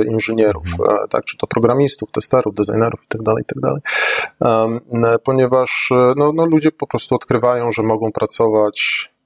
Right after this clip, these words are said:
Speaker 1: nie tylko w Polsce, będąc w Polsce. E, i, i, i, i, i firmy też odkrywają, że nie muszą zatrudniać tylko ludzi,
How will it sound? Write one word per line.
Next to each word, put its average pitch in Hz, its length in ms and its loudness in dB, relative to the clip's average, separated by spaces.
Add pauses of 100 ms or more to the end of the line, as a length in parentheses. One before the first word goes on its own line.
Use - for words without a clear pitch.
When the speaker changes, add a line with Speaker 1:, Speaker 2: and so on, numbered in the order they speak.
(180)
Speaker 1:
nie 117 120 2
tylko 101 840 0
w - 140 -14
Polsce, 98 580 0
będąc 95 440 -6
w - 60 -14
Polsce. - 480 -4 (680)
E, 113 240 2 (720)
i, 113 360 4 (100)
i, 120 100 2
i, 120 300 2
i, 131 160 2
i 120 40 0
firmy 123 680 2 (140)
też 117 300 -2
odkrywają, 113 800 -2 (100)
że 113 460 0
nie 120 120 0
muszą 117 720 0 (120)
zatrudniać 110 760 -2
tylko 113 460 -2
ludzi, 107 580 -2